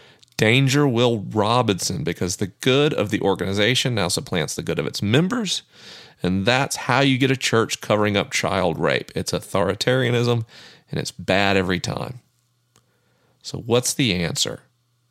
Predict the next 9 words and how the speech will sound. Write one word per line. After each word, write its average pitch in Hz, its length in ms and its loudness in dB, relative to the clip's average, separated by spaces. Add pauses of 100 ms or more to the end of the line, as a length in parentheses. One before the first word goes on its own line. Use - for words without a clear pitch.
(280)
How 127 160 2
do 139 80 2
you 101 140 2
find 131 840 0
or 85 140 -4
create 90 760 0
a - 40 -12
spiritual 120 560 -2
community 120 800 -2